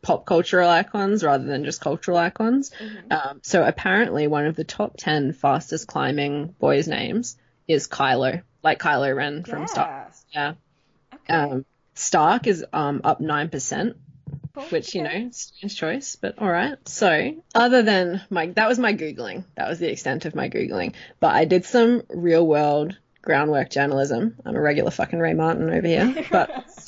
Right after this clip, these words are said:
Speaker 1: I spoke to a cake decorator, and that's, like, fucking, like, ground zero.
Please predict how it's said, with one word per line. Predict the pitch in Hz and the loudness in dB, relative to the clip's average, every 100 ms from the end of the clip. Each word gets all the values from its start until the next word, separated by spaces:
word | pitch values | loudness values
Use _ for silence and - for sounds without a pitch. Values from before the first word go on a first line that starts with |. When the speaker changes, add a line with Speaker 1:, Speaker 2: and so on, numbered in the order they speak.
| - - 640 605 - - | -18 -10 -4 -4 -4 -4
Speaker 1:
I | |
spoke | 214 - - 220 233 | -2 -2 0 0 2
to | 247 | 2
a | 170 | 0
cake | - 170 175 | 0 -4 -4
decorator, | - 185 - - - - - - - - - - - | -6 -6 -4 -4 -4 -6 -10 -18 -20 -18 -16 -8 0
and | 170 160 156 - - _ | 2 4 2 -2 -10 _
that's, | 175 202 330 - | 0 0 0 0
like, | 175 151 147 - _ _ _ _ _ _ | 2 2 0 -12 _ _ _ _ _ _
fucking, | 175 151 139 135 | -6 -4 -6 -4
like, | 123 110 - | -4 -4 -10
ground | - 156 131 107 | -4 0 0 0
zero. | 135 101 80 139 | 0 2 2 0